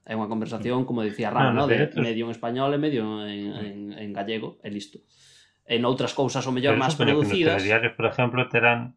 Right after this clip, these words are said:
Speaker 2: terán libro de estilo, que eso sí que o terán definido. Eh, o mellor en programas en directo non, pero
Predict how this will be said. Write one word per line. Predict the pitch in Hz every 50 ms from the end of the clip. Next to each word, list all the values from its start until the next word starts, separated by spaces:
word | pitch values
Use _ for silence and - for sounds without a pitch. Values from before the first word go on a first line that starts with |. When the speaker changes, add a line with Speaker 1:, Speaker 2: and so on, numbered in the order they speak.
| _ _ -
Speaker 2:
terán | 110 104 104 98 95 92
libro | 98 98 95 98 92
de | 90 90
estilo, | - - - - 113 101 95 92 92 95 92 92 95 101 98 - _ _ _ _ _ _
que | - 110 95
eso | - - 110
sí | 92 - - -
que |
o | - -
terán | 107 104 98 92
definido. | 87 - - 104 113 120 95 85 85 87 - _ _ _ _ -
Eh, |
o | 92 90 90 - - _ - - _ -
mellor | 104 104 107 104
en | 104 104
programas | - 117 101 104 104 101 107 104 - -
en | 107
directo | 98 104 101 107 107 107 - - 113 104 104 101 101 104 104 107 107 110 110 - _ -
non, | 117 104 113 117 113 113 120 160 - _
pero | _ 92 92 95 92 92 95 - -